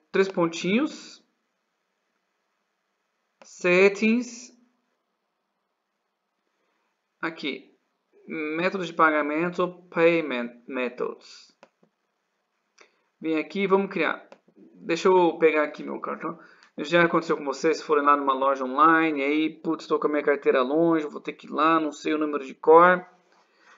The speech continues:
Deixa o Google Chrome saber. Esse é o método, não, por favor, não faça isso no seu smartphone, ok?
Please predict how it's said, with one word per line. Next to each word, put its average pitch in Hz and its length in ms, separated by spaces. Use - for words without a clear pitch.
Deixa 202 320
o 220 80
Google 214 320
Chrome 202 280
saber. 175 500
Esse 185 280
é - 20
o 135 40
método, 127 500
não, 131 260
por 143 160
favor, 143 140
não 147 180
faça 156 420
isso 139 400
no 139 160
seu 139 480
smartphone, 139 920
ok? 147 580